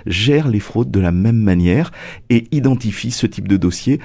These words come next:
à partir toujours de croisements de données. On a pu identifier certaines situations de fraude et,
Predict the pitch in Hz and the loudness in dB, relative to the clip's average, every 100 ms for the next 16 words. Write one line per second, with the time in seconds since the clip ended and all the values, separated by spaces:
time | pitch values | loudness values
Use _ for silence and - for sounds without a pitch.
0 | - - - 101 - 123 143 - 113 92 | -10 -6 -4 -4 -4 -4 -4 -4 -4 -2
1 | 120 117 95 123 120 127 117 98 95 131 | -2 0 0 0 2 2 2 4 4 2
2 | - - - - 104 107 123 - 131 113 | -2 -12 -12 -2 2 2 0 -4 -4 0
3 | 113 110 95 113 123 120 123 110 95 - | 0 -2 -4 -2 -2 -4 -2 -4 -6 -4
4 | 104 110 87 82 - 123 175 - - - | -4 -2 -2 -2 0 0 -2 -8 -20 0
5 | 113 110 | 2 2